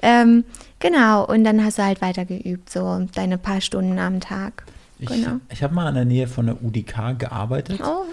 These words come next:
Speaker 1: sehr schön.
Speaker 2: Und da habe ich immer welche in, im U-Bahn, ähm, Schacht, nicht im U-Bahn-Schacht, sondern im U-Bahnhof, äh, spielen sehen von
Speaker 1: Ja.
Speaker 2: der U D K. Und
Speaker 1: Ja.
Speaker 2: die haben dann halt richtig krass abgeliefert.
Speaker 1: Ja.
Speaker 2: Und, äh,
Speaker 1: Wahnsinn.
Speaker 2: hast du's auch gemacht?
Speaker 1: Ähm,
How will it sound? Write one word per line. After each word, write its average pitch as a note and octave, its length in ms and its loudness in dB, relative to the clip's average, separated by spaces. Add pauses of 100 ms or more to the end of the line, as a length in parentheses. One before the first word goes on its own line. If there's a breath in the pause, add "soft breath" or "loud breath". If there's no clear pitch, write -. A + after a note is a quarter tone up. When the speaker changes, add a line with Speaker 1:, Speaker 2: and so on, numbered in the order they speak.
Speaker 1:
sehr A#3 160 -2
schön. A#3+ 280 -2
Speaker 2:
Und A#3 240 0
da A#2 100 -2
habe C#3+ 160 -4
ich C3+ 120 -8
immer C3 180 -4
welche B2+ 260 -4
in, A#2 340 -2
im A2+ 200 -2
U-Bahn, A2 580 -2
ähm, G2+ 460 -4
Schacht, - 340 -8
nicht C#3 100 -2
im A2+ 80 -2
U-Bahn-Schacht, A2+ 440 -2
sondern G#2+ 240 0
im - 100 -4
U-Bahnhof, A#2 480 0
äh, G#2+ 240 -2
spielen D#3+ 380 -2
sehen G#2 280 -2
von C#4+ 140 0
Speaker 1:
Ja. C#4 160 6
Speaker 2:
der B3+ 80 4
U - 40 4
D - 100 -2
K. G2+ 220 -4
Und G#2 60 -8 (360 loud breath)
Speaker 1:
Ja. C3 60 2
Speaker 2:
die A2 60 0
haben A2 120 2
dann G#2 180 -2
halt G#2 220 -6
richtig B2 340 -6
krass A#2 240 -4
abgeliefert. A2+ 880 -4
Speaker 1:
Ja. C4+ 140 2 (400 loud breath)
Speaker 2:
Und, A2 460 2
äh, - 40 -2
Speaker 1:
Wahnsinn. A#2 400 2 (160)
Speaker 2:
hast A#2+ 220 -4
du's A#2 80 -6
auch D3+ 160 -4
gemacht? A#2+ 240 -4 (960 loud breath)
Speaker 1:
Ähm, C4+ 180 6